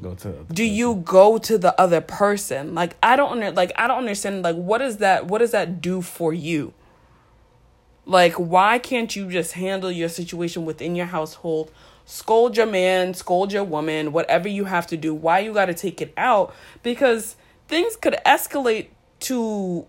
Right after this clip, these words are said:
Speaker 2: bigger problems, you know, if the other person is not sane in the membrane. I mean, I'm sane, <laughs> so, and I know how to compose myself,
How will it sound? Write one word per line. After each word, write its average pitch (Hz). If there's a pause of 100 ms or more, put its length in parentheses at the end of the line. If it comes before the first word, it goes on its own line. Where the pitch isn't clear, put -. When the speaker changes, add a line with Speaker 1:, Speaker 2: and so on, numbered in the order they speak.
(160)
Speaker 2:
bigger 208
problems, 185 (640)
you 247
know, 165 (100)
if 185
the 226
other 208
person 220
is 190
not 180
sane 349
in 254
the 170
membrane. 175 (1400)
I 175
mean, 147 (200)
I'm 156
sane, 165 (360)
<laughs> -
so, -
and 165
I 151
know 151
how 151
to 147
compose 151
myself, 185